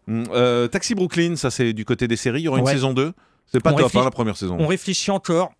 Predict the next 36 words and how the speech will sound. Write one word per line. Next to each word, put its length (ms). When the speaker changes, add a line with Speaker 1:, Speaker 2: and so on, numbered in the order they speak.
Speaker 2:
C'est, 420
euh, 400
si 160
on 80
voit 100
le 60
verre 160
à 60
moitié 280
vide, 160
si 120
on 80
voit 100
le 60
verre 160
à 20
Speaker 1:
Ouais. 60
Speaker 2:
moitié 260
plein. 300
C'était 260
un 80
bilan 240
mitigé. 540
Je 80
pense 160
que 120
si 120
on 40
Speaker 1:
Vous 40
Speaker 2:
avait 80
Speaker 1:
trouvez 140
que 80
c'était 160
une 60
bonne 100
série ? 280